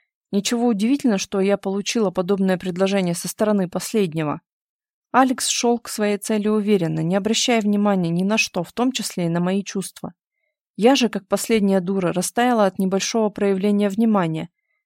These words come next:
потянулась за лаской, о которой грезила столько лет, разомлела от массажа, вновь вернувшись в то время, когда мы были на Ариадне. "Дура!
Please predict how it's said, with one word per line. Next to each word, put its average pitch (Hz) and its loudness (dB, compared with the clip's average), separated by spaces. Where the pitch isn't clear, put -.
потянулась 220 2
за 214 2
лаской, 214 -2
о - -12
которой 180 0
грезила 175 0
столько 175 -4
лет, 175 -2
разомлела 226 4
от 226 0
массажа, 190 0
вновь 196 0
вернувшись 190 0
в - -20
то 190 -2
время, 220 2
когда 175 0
мы 185 2
были 190 0
на 190 2
Ариадне. 180 0
"Дура! 185 0